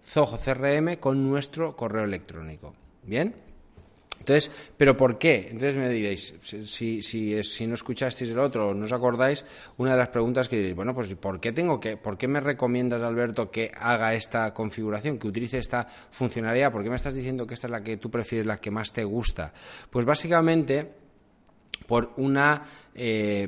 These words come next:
particularidad, porque ya lo comenté o lo adelanté en el episodio, en la, en el capítulo anterior, el episodio anterior, en el que decía que, eh, podía, en la otra modalidad podíamos enviar,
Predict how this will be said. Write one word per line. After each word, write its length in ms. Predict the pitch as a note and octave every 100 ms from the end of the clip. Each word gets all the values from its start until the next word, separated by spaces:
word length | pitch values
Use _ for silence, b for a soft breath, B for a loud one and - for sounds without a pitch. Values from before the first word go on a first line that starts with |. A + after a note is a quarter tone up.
| -
particularidad, 960 | A#2 A2 G#2 G#2+ G2+ G2+ A#2 G2+ -
porque 360 | - G2+ F#2 G#2
ya 140 | A2
lo 140 | B2+ B2
comenté 400 | B2+ A#2+ A2+ C3
o 60 |
lo 80 | A#2+
adelanté 420 | G#2+ G2 F#2+ F2+
en 80 | A2+
el 60 | A2
episodio, 640 | G#2+ G#2 A2 A2 G#2+ A2
en 120 | G#2
la, 200 | G2 G2
en 60 | G2
el 80 | F#2
capítulo 360 | G2 A2+ A#2
anterior, 420 | A2 G2+ A2 C#3+
el 80 | A#2+
episodio 340 | G2 F#2 A2 G#2+
anterior, 400 | A2 A#2 C3 C3+ B B B
en 80 | A#2
el 100 | A#2+
que 120 | A#2
decía 380 | G#2+ A2+ B2+ B2+
que, 320 | - C3+ - -
eh, 500 | B2+ A2+ G#2+ G#2 G#2
podía, 380 | A#2 A2 A#2 A#2
en 400 | A#2 A2+ G#2+ G#2+
la 120 | G#2+
otra 160 | A2+ C3
modalidad 500 | B2+ C3 B2+ C3 C3+
podíamos 360 | B2+ B2 C3
enviar, 600 | C3+ A#2+ A#2 A2+ - -